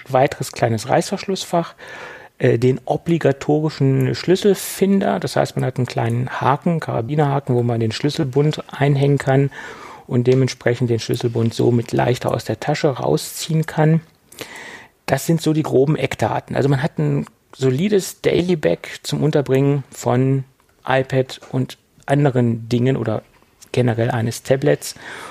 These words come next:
und anderen Dingen, die man so täglich dabei hat, in einer nicht zu ausladenden Bauform. Das ist so, so für mich eigentlich der Inbegriff einer,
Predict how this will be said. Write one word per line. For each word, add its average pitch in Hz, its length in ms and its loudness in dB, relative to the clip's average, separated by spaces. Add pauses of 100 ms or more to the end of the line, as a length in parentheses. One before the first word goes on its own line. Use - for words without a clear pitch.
und 135 140 -2
anderen 123 420 4
Dingen, 127 220 0
die 120 100 -2
man 123 160 2
so 117 80 -2
täglich 120 380 -2
dabei 117 400 0
hat, - 240 -4 (600)
in 120 140 -2
einer 117 280 2
nicht 135 280 0
zu - 400 -2
ausladenden 131 1040 2
Bauform. - 720 -2 (540)
Das - 380 -2
ist 175 260 -6
so, 123 200 2
so 120 180 0
für 123 220 -2
mich 151 340 2
eigentlich 151 340 0
der - 120 -2
Inbegriff 135 440 0
einer, 120 360 2